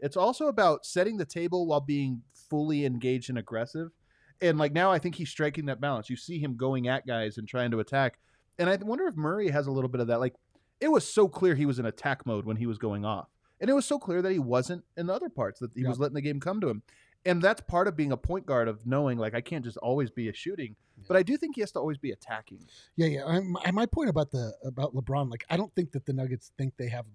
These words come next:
Speaker 2: LeBron. I just think that there is a different emotional intensity that you approach the regular season with, knowing
Speaker 1: Yeah.
Speaker 2: that you do have a switch to turn it on. And it's sort of like,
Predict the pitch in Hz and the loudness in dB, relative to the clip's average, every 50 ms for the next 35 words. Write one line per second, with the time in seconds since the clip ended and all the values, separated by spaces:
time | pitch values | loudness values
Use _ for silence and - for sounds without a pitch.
0 | 107 117 127 127 131 - 139 143 156 156 - 196 165 147 139 - 143 131 120 131 | -10 -6 -6 -6 -4 -4 -4 -4 -4 -4 -6 -6 -6 -6 -6 -4 -4 -4 -2 -4
1 | 131 120 - - 123 117 113 110 - _ _ _ _ _ _ _ _ _ _ _ | -4 -4 -6 -8 -8 -8 -8 -8 -10 _ _ _ _ _ _ _ _ _ _ _
2 | - 117 110 - 156 156 - - 156 143 135 - - 143 123 117 120 131 127 - | -14 -12 -4 0 0 0 0 0 -2 -2 -2 -4 -4 -6 -4 -4 -4 -4 -6 -6
3 | - 135 127 120 113 110 - - 123 120 - 110 101 101 98 98 95 110 - 117 | -6 -6 -6 -4 -4 -4 -2 -2 -2 -2 -2 -4 -6 -6 -6 -6 -8 -4 0 0
4 | 123 117 - - - 135 127 - - - 131 117 123 123 110 120 113 113 110 - | 2 2 2 0 0 0 0 -2 -4 -4 -2 -2 0 -2 -2 -2 -4 -4 -4 -4
5 | - 123 120 110 117 110 98 101 101 - - 120 123 131 135 143 147 151 139 135 | -2 -2 -2 -2 -4 -6 -8 -10 -14 -12 -8 -4 0 2 4 6 6 4 4 2
6 | 131 120 123 123 131 - - - - - - _ - 117 123 139 143 131 107 101 | -2 -4 -4 -6 -8 -8 -12 -20 -20 -20 -20 _ -8 -2 0 0 0 0 0 2
7 | 135 156 170 175 151 151 143 127 131 - - - - 147 147 139 - - - - | 4 6 6 6 4 4 2 0 -2 -4 -6 -2 0 0 0 0 -2 -8 -8 -6
8 | 139 - - 143 127 127 120 120 117 117 107 98 101 101 95 - - 143 131 123 | -4 -2 0 0 0 0 -2 -2 -4 -6 -6 -6 -8 -8 -10 -8 -6 -4 -4 -4
9 | 113 113 113 110 104 101 - - | -4 -6 -6 -6 -6 -8 -10 -14